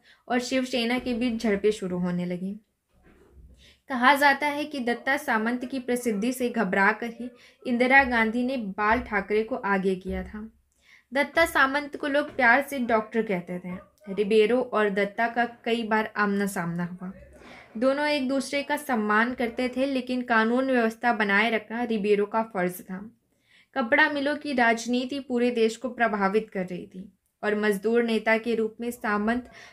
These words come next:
कोई समझौता करने को तैयार नहीं थे। एक बार की बात है, महाराष्ट्र के मुख्यमंत्री ने दत्ता सामंत को मिलने का समय दिया।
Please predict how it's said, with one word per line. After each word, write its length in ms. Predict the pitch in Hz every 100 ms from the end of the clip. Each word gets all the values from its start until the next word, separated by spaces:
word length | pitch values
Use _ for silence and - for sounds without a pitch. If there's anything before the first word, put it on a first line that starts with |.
| -
कोई 140 | 277 269
समझौता 600 | 269 240 226 202 202 208
करने 320 | 226 208 226
को 140 | 226 262
तैयार 420 | 220 208 190 190
नहीं 220 | 180 180
थे। 160 | 180 196 214 _ _ _ _ _ _ - - - - - -
एक 200 | 262 269
बार 240 | 240 233 233
की 160 | 254
बात 340 | 214 190 175 -
है, 220 | 175 214 _ -
महाराष्ट्र 580 | 202 208 208 220 233 277
के 140 | 247 233
मुख्यमंत्री 760 | 220 220 269 240 220 202 240
ने 140 | 233 254
दत्ता 400 | 220 214 - 247
सामंत 480 | 247 233 208 233 233
को 140 | 247
मिलने 320 | 233 220 208 214
का 120 | 262
समय 380 | 247 220 190 185
दिया। 260 | 185 190